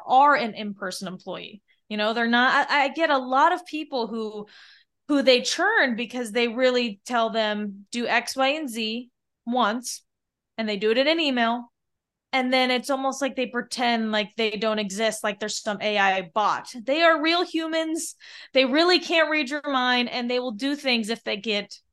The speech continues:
written instruction or a verbal instruction. So the main thing is they're human beings. Give them instructions, and they can execute it just as well as anyone else. Um, and again,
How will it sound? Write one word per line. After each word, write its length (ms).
written 320
instruction 600
or 220
a 100
verbal 340
instruction. 580
So 420
the 140
main 280
thing 180
is 260
they're 120
human 360
beings. 600
Give 180
them 140
instructions, 760
and 200
they 280
can 160
execute 580
it 120
just 260
as 140
well 180
as 140
anyone 320
else. 440
Um, 600
and 140
again, 540